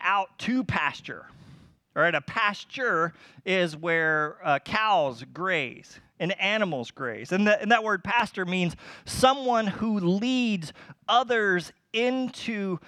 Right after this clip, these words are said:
a pasture. Uh, maybe the twenty-third Psalm is familiar to you, right? It is this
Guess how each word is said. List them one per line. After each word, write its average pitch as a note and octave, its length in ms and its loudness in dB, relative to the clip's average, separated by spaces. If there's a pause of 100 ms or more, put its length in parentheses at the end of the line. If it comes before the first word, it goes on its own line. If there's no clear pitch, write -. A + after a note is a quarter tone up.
(160)
a F#3 100 4
pasture. F#3+ 640 -2
Uh, D3 240 4
maybe F3+ 360 -2
the D#3+ 140 -6
twenty-third G3+ 600 -6
Psalm C#3 440 -4
is C3+ 120 -12
familiar C#3 480 -6
to - 180 -16
you, B2 140 -14 (920)
right? D3 260 -2 (800)
It G#3+ 140 0
is F#3 160 -2
this F3+ 280 0